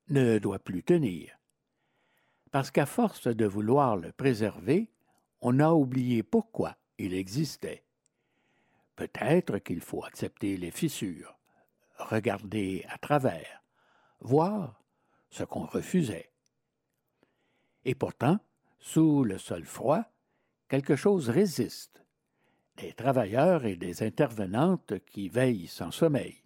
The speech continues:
Des bénévoles qui connaissent les prénoms de chaque personne dans leur station.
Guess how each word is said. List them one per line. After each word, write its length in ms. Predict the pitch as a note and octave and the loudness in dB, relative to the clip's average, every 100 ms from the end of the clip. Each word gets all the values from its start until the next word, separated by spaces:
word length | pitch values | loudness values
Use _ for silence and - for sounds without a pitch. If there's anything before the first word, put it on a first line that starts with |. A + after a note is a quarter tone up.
| _ _ _ _ _ _ _ _ | _ _ _ _ _ _ _ _
Des 240 | G#2+ G2 F#2+ | -10 -8 0
bénévoles 760 | D3 D3+ F#2 G#2+ C3+ E3 C#3 | 2 2 0 2 4 4 0
qui 120 | - | -8
connaissent 500 | - C3 B2+ D#3+ - | -2 2 4 2 2
les 140 | A#2 G#2+ | -2 -2
prénoms 500 | - A#2+ A#2 D3 D#3+ | 0 2 4 4 4
de 160 | G#2 | 0
chaque 320 | - - C#3+ - | -2 -2 -4 0
personne 760 | A2+ - D#3 F3 E3+ C#3+ A#2+ - - | -2 0 0 2 2 0 -2 -6 -2
dans 160 | D3 C#3+ | 2 4
leur 180 | G2+ | 2
station. 580 | - - D#3 - F#2+ F2+ | 0 0 0 -2 -10 -12